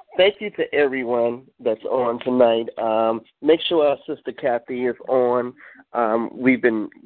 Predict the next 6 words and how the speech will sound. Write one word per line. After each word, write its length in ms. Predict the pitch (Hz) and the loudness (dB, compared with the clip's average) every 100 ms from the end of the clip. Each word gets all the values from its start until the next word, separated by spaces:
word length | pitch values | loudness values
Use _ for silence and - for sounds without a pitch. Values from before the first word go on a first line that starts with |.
| - | -10
communicating 600 | 127 123 120 - 127 120 | 0 2 2 0 -2 0
and 100 | 110 | -4
corresponding 880 | - 123 113 - 120 113 110 113 110 110 - - _ - | 0 0 0 0 0 2 0 -2 -4 -8 -18 -20 _ -4
throughout 440 | 151 165 135 127 | 4 6 6 2
the 60 | 113 | -4
week. 360 | 107 117 110 | -6 -6 -6